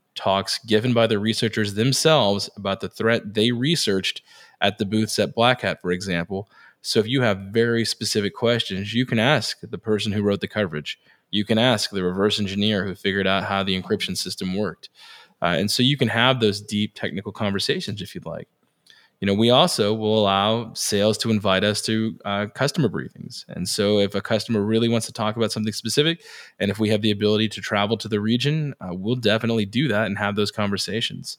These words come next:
But, you know, luckily we're Cisco. We have awesome technology like telepresence. Uh, we have,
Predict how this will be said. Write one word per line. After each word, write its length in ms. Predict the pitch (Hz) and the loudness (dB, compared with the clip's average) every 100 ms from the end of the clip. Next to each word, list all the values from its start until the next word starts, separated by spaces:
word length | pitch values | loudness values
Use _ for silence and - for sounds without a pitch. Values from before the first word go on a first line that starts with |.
| _ - - _ _ | _ -20 -20 _ _
But, 200 | 190 190 | 0 4
you 80 | 214 | 4
know, 140 | 170 | 4
luckily 520 | 151 113 127 127 127 | 2 4 4 4 0
we're 160 | 127 123 | 0 -2
Cisco. 500 | - 107 - 135 151 | 0 0 0 -2 -4
We 140 | 135 101 | -4 0
have 320 | 110 107 104 - | 2 2 0 0
awesome 400 | 92 101 110 101 | 0 2 0 0
technology 640 | 110 - 101 101 101 110 | -2 -2 0 0 0 -2
like 220 | 107 90 - | -2 -2 -4
telepresence. 800 | 101 104 104 104 104 107 - - - - - _ | -2 -2 0 0 0 -2 -4 -10 -18 -20 -20 _
Uh, 120 | - 82 | -8 -6
we 140 | 87 | -4
have, 320 | 92 82 82 | 0 0 -2